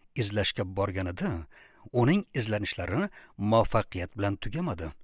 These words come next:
Men o'z xulosamda adashishim mumkin, ammo menimcha, "endi turib" iborasi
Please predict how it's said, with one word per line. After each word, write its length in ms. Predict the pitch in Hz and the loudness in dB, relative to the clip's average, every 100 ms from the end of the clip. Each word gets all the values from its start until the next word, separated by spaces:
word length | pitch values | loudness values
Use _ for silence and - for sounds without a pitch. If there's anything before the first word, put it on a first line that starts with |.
| - - - - - - - | -20 -20 -20 -20 -20 -20 -10
Men 260 | - 120 135 | 2 4 4
o'z 180 | - 120 | 2 0
xulosamda 560 | - 110 104 104 101 113 - | 2 2 2 2 0 -2 -2
adashishim 500 | 110 117 - - 135 | -2 0 2 2 2
mumkin, 380 | 139 151 135 80 - - - - - | -2 0 -2 -2 -8 -20 -20 -20 -2
ammo 300 | 123 123 120 120 | 2 6 6 4
menimcha, 560 | 127 104 95 92 - 165 - _ - _ - | 0 0 0 0 -2 -2 -10 _ -20 _ 2
"endi 380 | 135 151 143 190 - | 4 6 4 0 0
turib" 340 | - - 165 - - - - - - | 2 4 4 0 -20 -20 -20 -20 -8
iborasi 520 | 120 104 98 92 - | -2 2 2 2 2